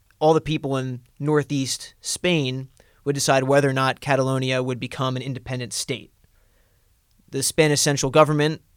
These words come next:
located in Madrid, which also houses Barcelona's greatest rival, Real Madrid, Spanish government outlawed this, and police were apparently being pretty brutal, cracking down on polling places throughout Barcelona and the rest of Catalonia.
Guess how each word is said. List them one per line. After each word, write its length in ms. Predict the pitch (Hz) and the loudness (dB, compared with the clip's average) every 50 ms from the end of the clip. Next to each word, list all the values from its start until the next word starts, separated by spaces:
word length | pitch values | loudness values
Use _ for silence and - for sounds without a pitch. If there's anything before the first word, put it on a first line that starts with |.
| _ - | _ -10
located 540 | 127 135 131 135 - - 135 135 135 135 127 | -6 -4 -4 -4 -2 -2 -2 -2 -2 -2 -4
in 340 | 127 131 127 127 127 123 127 | -4 -4 -4 -4 -6 -6 -6
Madrid, 400 | 127 127 113 131 127 127 135 139 | -6 -6 -6 -6 -6 -4 -4 -6
which 180 | 135 131 - | -6 -6 -4
also 280 | 131 123 127 - 131 127 | -4 -6 -4 -6 -6 -6
houses 380 | 120 123 123 127 123 131 123 | -6 -4 -6 -6 -6 -8 -10
Barcelona's 600 | 113 135 131 127 - - 131 131 127 123 123 120 | -8 -8 -8 -6 -6 -8 -8 -6 -6 -8 -8 -8
greatest 360 | 113 135 127 127 123 123 - - | -8 -6 -6 -4 -4 -6 -6 -6
rival, 320 | 131 120 123 123 123 120 | -4 -4 -4 -4 -4 -2
Real 260 | 131 143 147 135 131 | 0 0 0 0 0
Madrid, 400 | 127 123 123 123 127 139 156 175 - _ _ _ _ _ _ _ _ _ _ _ _ _ _ _ _ - | -2 -4 -4 -4 -4 -6 -8 -10 -16 _ _ _ _ _ _ _ _ _ _ _ _ _ _ _ _ -18
Spanish 340 | - - 180 185 185 170 - | -6 -2 0 2 2 2 2
government 360 | - 165 151 151 151 139 - | 2 2 4 2 0 0 0
outlawed 420 | - 143 139 123 135 127 127 127 117 | 0 0 0 0 -2 -4 -4 -4 -2
this, 360 | 131 131 139 - - - - _ _ _ _ _ _ - | -2 -4 -4 -4 -8 -12 -14 _ _ _ _ _ _ -8
and 200 | 135 139 139 - | -6 -2 2 2
police 380 | 139 147 170 185 185 180 - | 2 4 2 0 0 0 -2
were 140 | 147 147 143 | 0 -2 -2
apparently 360 | 135 - 147 165 160 160 151 | 0 -2 -2 -2 -2 -2 -2
being 200 | 135 139 135 135 | -2 -2 -2 0
pretty 240 | - - 165 151 139 | 2 4 4 4 2
brutal, 340 | 127 107 139 147 143 139 135 | -2 -2 0 0 0 0 -2
cracking 460 | - - 147 135 135 131 - 135 127 | -2 -2 0 0 0 0 -4 -4 -4
down 260 | 117 135 135 131 131 | -2 -2 -2 -2 -4
on 200 | 117 117 127 127 | -6 -8 -10 -10
polling 360 | - - - 143 139 131 131 | -10 -6 -4 -4 -2 -4 -4
places 440 | 123 131 131 131 127 - 131 127 - | -4 -4 -4 -4 -6 -8 -10 -12 -12
throughout 400 | - 135 135 135 131 127 127 120 | -10 -6 -4 -2 -2 -2 -2 -2
Barcelona 520 | 127 127 131 127 - 127 127 127 127 123 123 | -4 -4 -4 -4 -4 -6 -6 -6 -6 -6 -8
and 100 | 123 120 | -8 -6
the 60 | 117 | -6
rest 220 | 123 123 120 - | -6 -6 -6 -8
of 60 | 131 | -10
Catalonia. 560 | - - 120 117 117 127 131 123 110 - - | -8 -8 -6 -4 -4 -4 -6 -6 -8 -10 -14